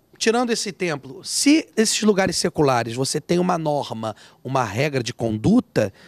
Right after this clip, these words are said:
vamos seguir. Agora, pecado? Não, não é pecado. Na minha igreja eu peço pra que não toque de bermuda,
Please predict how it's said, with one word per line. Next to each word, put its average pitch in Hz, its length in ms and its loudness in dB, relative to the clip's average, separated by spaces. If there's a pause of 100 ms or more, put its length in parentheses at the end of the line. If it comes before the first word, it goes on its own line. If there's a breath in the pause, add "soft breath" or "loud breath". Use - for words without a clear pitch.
(340 soft breath)
vamos 127 320 0
seguir. 165 440 2 (300 soft breath)
Agora, 151 520 0
pecado? 180 580 0
Não, 131 160 0
não 170 200 -4
é 139 80 -2
pecado. 123 520 -4
Na 285 180 0
minha 226 120 4
igreja 185 440 4
eu 233 160 2
peço 175 340 -2
pra 180 140 -10
que - 100 -16
não 214 100 -6
toque 175 260 -6
de 165 60 -8
bermuda, 180 560 -2